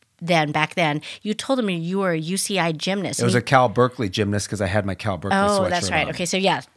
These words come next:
Speaker 1: tease
Speaker 2: Yes,
Speaker 1: down the
Speaker 2: there's a
Speaker 1: road.
Speaker 2: tease.
Speaker 1: Tease.
Speaker 2: So as we wrap up, I, I do have a couple more questions.
Speaker 1: Sure.
Speaker 2: If you had to do this process all over again, is there
Speaker 1: Yes.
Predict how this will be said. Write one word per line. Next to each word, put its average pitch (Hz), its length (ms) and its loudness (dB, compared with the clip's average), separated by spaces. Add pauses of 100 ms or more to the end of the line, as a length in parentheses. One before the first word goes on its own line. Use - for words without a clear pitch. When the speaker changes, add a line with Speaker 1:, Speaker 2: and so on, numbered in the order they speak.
(200)
Speaker 1:
tease 107 80 0
Speaker 2:
Yes, 131 380 4
Speaker 1:
down 180 140 6
the 170 60 2
Speaker 2:
there's 160 120 4
a - 20 2
Speaker 1:
road. - 80 -2
Speaker 2:
tease. 101 280 0
Speaker 1:
Tease. 151 380 -4 (140)
Speaker 2:
So 147 500 6
as 185 220 6
we 202 160 2
wrap 147 400 6
up, 98 260 2
I, 90 120 -4 (100)
I 120 100 0
do 127 160 0
have 117 140 4
a 104 40 -8
couple 107 280 -4
more 95 160 -4
questions. 87 560 -4
Speaker 1:
Sure. - 80 -20 (1120)
Speaker 2:
If 143 160 2
you 202 160 4
had 233 120 6
to 233 60 0
do 190 140 0
this 165 180 2
process 139 520 2 (120)
all 110 320 0
over 98 300 -8
again, 85 420 -10
is 156 180 4
there 131 100 4
Speaker 1:
Yes. - 380 -10